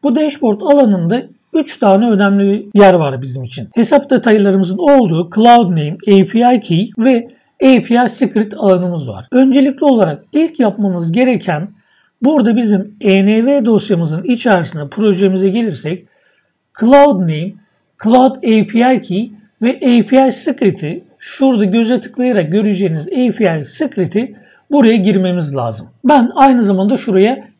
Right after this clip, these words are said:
A P I Secret Key'imi de gireceğim. Tamam, A P I Secret Key'i girdim ve E N V dosyamı kapattım artık. Dediğim gibi siz o üç bilgiyi de oraya gireceksiniz. Sonra burada Media Library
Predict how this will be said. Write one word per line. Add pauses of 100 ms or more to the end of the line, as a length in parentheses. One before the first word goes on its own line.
A
P
I
Secret
Key'imi
de
gireceğim. (240)
Tamam,
A
P
I
Secret
Key'i
girdim
ve (560)
E
N
V
dosyamı
kapattım
artık.
Dediğim
gibi
siz
o
üç
bilgiyi
de
oraya
gireceksiniz.
Sonra
burada (320)
Media
Library